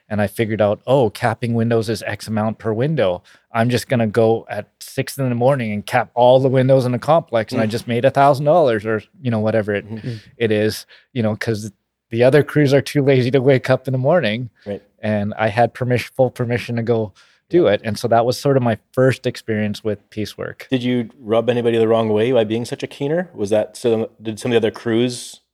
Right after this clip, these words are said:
Speaker 2: get annoyed that you were kinda, like, getting the gravy stuff that you make money on, or was that
Speaker 1: No,
Speaker 2: fine?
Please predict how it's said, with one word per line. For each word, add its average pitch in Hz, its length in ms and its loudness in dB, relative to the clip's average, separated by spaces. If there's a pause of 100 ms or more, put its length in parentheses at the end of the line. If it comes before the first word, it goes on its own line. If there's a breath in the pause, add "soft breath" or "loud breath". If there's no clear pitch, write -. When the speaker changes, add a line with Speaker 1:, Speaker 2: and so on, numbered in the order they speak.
(100)
Speaker 2:
get 117 120 2
annoyed 104 340 0
that 104 140 0
you 107 100 -2
were 104 100 0
kinda, 104 220 -4
like, 98 300 -4
getting 110 180 -4
the 101 80 -4
gravy 104 380 -6
stuff - 320 -4
that 101 240 -4 (100)
you 104 100 -10
make 101 180 -6
money 113 180 -2
on, 151 180 0
or 127 40 2
was 104 120 2
that 110 160 2
Speaker 1:
No, 180 720 6
Speaker 2:
fine? 117 140 -6